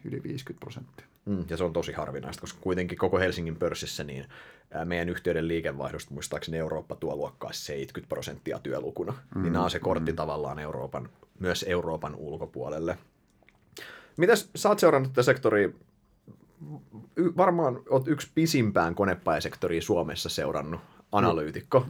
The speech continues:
Speaker 1: Jumalan kiitos, valitettavasti.
Speaker 2: <laughs> Niin, ja
Speaker 1: Mm.
Speaker 2: <laughs> onko plussa vai miinus? <laughs> Mutta tota, mutta oot tosiaan, oot tosi pitkään seurannut tätä oikeesti, niin,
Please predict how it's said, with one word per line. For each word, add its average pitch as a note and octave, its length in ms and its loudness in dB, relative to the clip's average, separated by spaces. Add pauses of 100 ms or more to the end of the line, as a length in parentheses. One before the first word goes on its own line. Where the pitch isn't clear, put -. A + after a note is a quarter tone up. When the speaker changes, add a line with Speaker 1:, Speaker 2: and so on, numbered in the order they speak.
Speaker 1:
Jumalan G#2 340 6
kiitos, A2+ 340 4
valitettavasti. G#2+ 680 4 (140)
Speaker 2:
<laughs> - 120 10
Niin, G3+ 140 12 (240)
ja E3+ 60 12
Speaker 1:
Mm. F3+ 520 10 (500)
Speaker 2:
<laughs> C#3 80 10
onko C#3 180 8 (220)
plussa E3+ 380 12
vai D3 140 10
miinus? D3+ 340 8 (100)
<laughs> - 60 -4
Mutta D3+ 260 8
tota, C3+ 280 8 (300)
mutta C3+ 140 10
oot D3+ 140 12
tosiaan, D#3+ 300 10
oot D3+ 140 8
tosi D#3+ 200 12
pitkään G#2+ 340 4
seurannut F2 360 4
tätä - 180 0
oikeesti, F2 480 0
niin, F2 220 -4